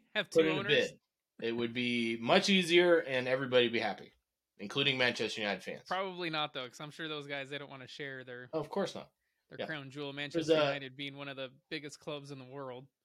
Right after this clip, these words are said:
Speaker 2: Yeah, there's a Finnish, uh, social media entrepreneur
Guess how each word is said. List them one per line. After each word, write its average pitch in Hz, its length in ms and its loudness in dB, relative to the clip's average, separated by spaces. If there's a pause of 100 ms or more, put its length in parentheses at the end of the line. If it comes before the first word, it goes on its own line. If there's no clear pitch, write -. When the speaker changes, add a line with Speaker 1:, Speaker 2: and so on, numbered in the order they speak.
(140)
Speaker 2:
Yeah, 107 300 -6
there's 165 180 4
a 190 100 8
Finnish, - 960 4
uh, 131 280 2
social 170 340 2
media 165 340 4
entrepreneur 175 800 2